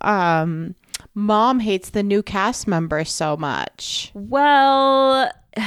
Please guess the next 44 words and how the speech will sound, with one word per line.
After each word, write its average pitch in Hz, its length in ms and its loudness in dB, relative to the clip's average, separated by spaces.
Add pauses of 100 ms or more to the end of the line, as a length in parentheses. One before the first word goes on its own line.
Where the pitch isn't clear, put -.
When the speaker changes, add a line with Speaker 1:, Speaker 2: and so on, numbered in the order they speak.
(800)
Speaker 2:
I 254 320 2
don't 269 420 0
know 214 280 2
either. 175 680 2
Speaker 1:
Have 214 180 0
you 226 140 0
heard 190 320 0
anything? 220 600 -2
Speaker 2:
You 311 120 6
know, 349 140 2
remember 349 360 2
the 427 160 0
comment 262 420 0
she 247 120 -4
made 233 160 0
about 214 240 0
the 202 80 -2
jewelry? 196 1080 -2
<laughs> - 40 -20 (100)
Speaker 1:
Yes, 240 720 2
and 214 140 -4
you 262 80 0
said 254 200 0
that 202 120 2
was 214 160 -4
very 196 320 2
auntie. 165 680 0
Speaker 2:
It's 247 200 -2
very 269 400 2
auntie, 208 800 -2 (140)
and 190 220 -2
I, 190 320 0
I 208 100 0
have 220 280 2
a 339 40 -4
feeling 247 360 -4
it 208 100 -4
has 202 280 -4
to 190 80 -10
do 180 180 -4
with, 180 160 -4
like, 156 400 -2 (100)
'cause - 200 -2
she, - 80 -8